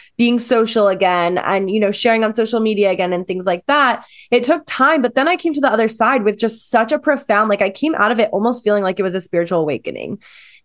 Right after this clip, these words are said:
And not almost, it was. And it was, it's really hard when you're in it, right? You can't see the light at the end of the tunnel. You feel like you're gonna be there for literally forever. And it's really, really hard to see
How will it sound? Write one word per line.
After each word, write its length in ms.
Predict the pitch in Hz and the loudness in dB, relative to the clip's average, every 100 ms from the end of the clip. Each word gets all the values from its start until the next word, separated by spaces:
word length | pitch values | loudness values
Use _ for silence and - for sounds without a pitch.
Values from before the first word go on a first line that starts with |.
| - | 0
And 560 | 240 233 220 220 214 - _ _ _ _ _ | 2 4 2 0 -2 -8 _ _ _ _ _
not 260 | 247 254 - | 2 2 2
almost, 320 | 214 156 170 | 0 0 0
it 140 | 214 185 | 0 2
was. 480 | 240 170 165 226 226 - - _ | 2 2 2 0 -6 -18 -20 _
And 380 | 262 254 247 247 | 2 4 4 2
it 220 | 247 277 | 2 2
was, 200 | 277 247 247 | 2 2 0
it's 240 | 247 240 | 0 0
really 220 | 294 302 | 2 2
hard 240 | 240 277 262 | 2 0 2
when 100 | 240 | 0
you're 140 | 226 | 2
in 140 | 339 262 | 2 2
it, 160 | - | 2
right? 200 | 190 233 | 2 0
You 120 | 240 | 0
can't 280 | 226 302 277 | 0 0 0
see 220 | - 269 | -2 0
the 80 | 269 | 2
light 220 | 220 202 | 2 2
at 120 | 196 208 | 2 2
the 60 | |
end 140 | 190 185 | -2 -2
of 40 | |
the 60 | 180 | -4
tunnel. 320 | - 175 165 | -2 -2 0
You 160 | 226 | 0
feel 180 | 226 247 | 0 0
like 140 | 277 262 | 2 0
you're 80 | |
gonna 140 | 247 226 | 0 0
be 160 | 226 | 0
there 160 | 220 196 | 0 0
for 160 | 214 190 | 0 0
literally 420 | 190 202 208 196 | 2 2 2 0
forever. 720 | - - 190 190 175 156 - | -2 -2 0 0 2 0 0
And 200 | 196 202 | 0 0
it's 120 | 202 202 | 0 -4
really, 440 | 185 220 226 220 | -2 0 2 2
really 260 | 208 196 190 | 2 2 0
hard 300 | 180 165 165 | 0 -2 -2
to 100 | 180 | -8
see 540 | - 254 247 208 | -2 0 2 0